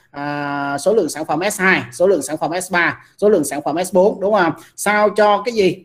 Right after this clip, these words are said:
Tổng lợi nhuận chúng ta bán các cái sản phẩm S một, S hai, S ba, S bốn này,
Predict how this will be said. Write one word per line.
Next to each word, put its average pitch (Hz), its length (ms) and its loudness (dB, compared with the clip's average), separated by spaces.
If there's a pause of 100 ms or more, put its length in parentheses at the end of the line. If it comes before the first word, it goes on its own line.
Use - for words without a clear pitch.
Tổng 175 280 2
lợi 175 240 2
nhuận 151 320 2
chúng 196 120 -10
ta 185 120 -2
bán 185 360 -2
các 285 120 -2
cái 262 80 -4
sản 175 200 -6
phẩm 160 140 -4 (120)
S - 40 -14
một, 165 220 -4
S 190 60 -10
hai, 180 160 -2
S 185 100 -10
ba, 180 200 0
S - 80 -4
bốn 185 200 2
này, 160 200 0